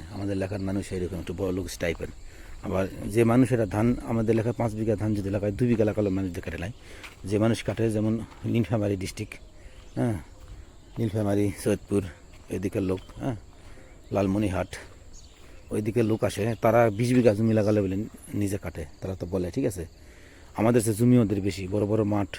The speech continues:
জমি আছে, তারপর নিজের ধা-, জমির ধান কেটে আবার আমাদের এলাকায় আসে, আমাদের এলাকার ধান কাটার জন্য। কিন্তু আমাদের এলাকার মানুষ দুই বিঘা জমি লাগালেও মানুষ তো ধান কাটে নাই। তাহলে বোঝেন আমাদের এলাকার মানুষ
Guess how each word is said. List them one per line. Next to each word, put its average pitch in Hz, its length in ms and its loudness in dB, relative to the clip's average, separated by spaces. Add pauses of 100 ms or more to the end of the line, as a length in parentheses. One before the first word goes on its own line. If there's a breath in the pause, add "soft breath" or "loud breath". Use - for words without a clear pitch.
(240)
জমি 120 240 6
আছে, 90 240 -2
তারপর 110 260 2
নিজের 107 300 2
ধা-, 98 320 -6
জমির 107 260 -2
ধান 98 200 -2
কেটে 120 320 -2 (540 loud breath)
আবার 98 240 -2
আমাদের 98 360 0
এলাকায় 90 300 -2
আসে, 87 160 -4
আমাদের 87 280 -4
এলাকার 82 260 -4
ধান 85 160 -6
কাটার 80 240 -8
জন্য। 78 240 -8 (540 loud breath)
কিন্তু 95 180 -6 (100)
আমাদের 110 340 0
এলাকার 101 400 -2
মানুষ 101 280 0 (140)
দুই 117 180 4
বিঘা 110 160 4
জমি 98 180 -2
লাগালেও 92 460 -4 (480 loud breath)
মানুষ 87 280 -4
তো 90 80 -2
ধান 80 160 -6
কাটে 80 140 -6
নাই। 76 180 -8 (140)
তাহলে 92 180 -2
বোঝেন 98 200 -2
আমাদের 92 260 0
এলাকার 87 220 -2
মানুষ 87 220 -4